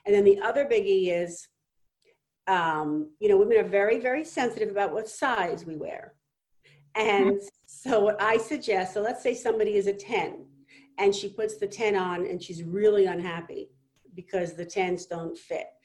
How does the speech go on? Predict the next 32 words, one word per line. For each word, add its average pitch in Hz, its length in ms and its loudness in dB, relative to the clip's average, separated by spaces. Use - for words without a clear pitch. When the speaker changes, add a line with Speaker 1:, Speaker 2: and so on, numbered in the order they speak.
Speaker 1:
And 190 140 -2
so 190 100 -4
then 185 160 -2
I, 202 380 2
if 185 100 0
I'm 190 160 -2
working 190 280 4
with 180 120 -4
somebody 175 300 -4
in 170 120 -6
person 254 420 -2
in 175 100 -4
a 170 80 -10
store, 165 520 -8
I 196 260 2
will 196 180 2
go 180 180 -2
out 175 360 -4
and 185 140 -4
get 180 280 -6
the, 190 440 -4
pro-, 214 320 -6
likely 214 320 -2
the 185 120 0
next 175 300 -2
size 180 280 -2
up. 277 220 0
And 214 260 4
because 247 340 0
she's - 220 -10
with 226 160 -6
me, 233 520 6